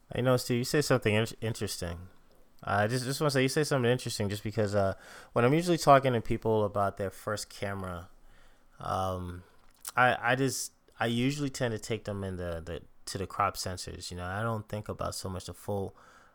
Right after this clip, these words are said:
uh, full frame sensors, but I, I think that's because Canon does have an advantage there, you know, in that,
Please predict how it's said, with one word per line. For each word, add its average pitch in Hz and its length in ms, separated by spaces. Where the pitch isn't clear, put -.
uh, 95 140
full 113 200
frame 117 360
sensors, 92 460
but 90 180
I, 87 160
I 92 120
think 135 260
that's 107 420
because 107 680
Canon 117 320
does 117 220
have 101 180
an 98 80
advantage 95 600
there, 80 340
you 95 140
know, 90 260
in 92 240
that, 87 380